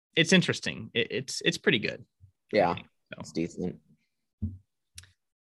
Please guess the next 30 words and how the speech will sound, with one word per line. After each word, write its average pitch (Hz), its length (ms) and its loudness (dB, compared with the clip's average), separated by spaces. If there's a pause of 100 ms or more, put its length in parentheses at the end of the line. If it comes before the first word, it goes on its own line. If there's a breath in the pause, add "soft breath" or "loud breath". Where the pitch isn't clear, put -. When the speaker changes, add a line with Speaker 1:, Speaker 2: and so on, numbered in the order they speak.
(360)
Speaker 1:
Next, 180 220 4
we 208 80 10
have 175 120 8
one, 156 440 6
Stairway 135 460 4
to 113 100 2
Heaven, 139 500 0
A 113 120 2
K 110 380 4
A 110 40 6
it - 20 6
was 107 120 2
also 107 200 -2
called 110 160 -2
A 101 40 0
Matter 98 320 0
of 101 100 -4
Life 101 260 0
and 98 140 -2
Death. 107 220 0
This 139 180 -2
is 143 60 0
a 120 60 2
Powell 107 360 0
and 98 120 -2
Pressburger 147 480 2
movie 147 260 6
that 110 80 6
I 113 40 2
completely 104 1120 -2